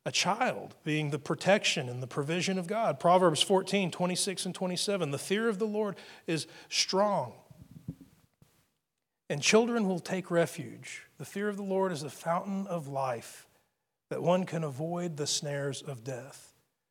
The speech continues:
The idea that being a child of God not only positions me for protection in the short term, but also ultimately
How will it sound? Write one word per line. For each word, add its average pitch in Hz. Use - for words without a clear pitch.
The 151
idea 196
that 180
being 208
a 190
child 202
of 185
God 185
not 170
only 190
positions 170
me 170
for 156
protection 165
in 151
the 143
short 214
term, 156
but 156
also 160
ultimately 156